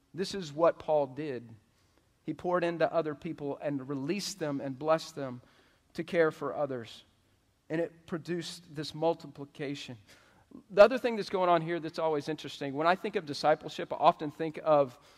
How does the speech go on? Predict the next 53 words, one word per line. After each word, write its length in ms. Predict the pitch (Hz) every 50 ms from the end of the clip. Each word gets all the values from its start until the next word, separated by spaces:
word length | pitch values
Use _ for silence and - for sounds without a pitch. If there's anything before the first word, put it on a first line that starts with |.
| - _ _ _ _ -
"Okay, 340 | 175 - - 160 151 151 147 -
I'm 220 | 139 151 190 220
older 480 | 226 190 208 196 190 180 185 185 190 185
and 220 | 180 180 175 175
wiser, 600 | 165 160 156 151 151 147 147 151 151 147 147 143 - - - -
you're 220 | - 170 208 226
younger, 640 | 214 185 190 180 175 165 160 165 165 160 156 156 156
and 180 | - 151 147 147
so 540 | - 170 160 156 151 151 147 147 147 143 -
you 160 | 151 160 185
need 180 | 196 202 196 165
to 80 | 180
learn 260 | 160 156 156 156 147 139
from 260 | - 139 127 120 110
me." 140 | 110 - - _ _ _ _ _ _ _ _ _ _ _ _ _ _ _ _ _ _ -
That's 200 | 160 185 185 -
kinda 240 | - 196 185 180 165
one 260 | 156 151 160 160 160
model 380 | 160 160 156 156 156 151 151
of 140 | 123 135 131
discipleship 600 | 123 127 - 151 135 135 - 127 123 - 123 113
out 180 | 131 123 123 -
there 100 | 123 127
as 80 | 131
far 200 | - - 202 196
as 100 | 185 151
relational 640 | 143 135 123 127 135 147 160 - - 151 143 139 131
discipleship. 840 | 120 127 117 - - 143 131 143 - 117 107 - - 107 - - - - - - - - _
"So 120 | - -
you're 180 | 170 175 208 214
gonna 160 | 233 240 233
learn 180 | 214 208 208 208
from 180 | - - 202
me, 180 | 190 165 160 156
and 100 | 160 165
I'm 60 | 180
gonna 120 | 208 214 196
teach 280 | - - 180 - -
you 100 | 185 175
everything, 580 | 165 156 160 160 - 165 151 147 151 147 151 147 - - - _ _
and 100 | - 151
then 80 | 160 165
you're 100 | 180 180
gonna 160 | 190 190 185
go 180 | 165 175 170 170
do 100 | 160 165
it 40 | 151
with 120 | 156 147
somebody 260 | - 151 147 147 156
else." 160 | 170 160 156
But 140 | - 170 151
here's 260 | 156 208 277 294 -
what's 340 | - 220 - - - - -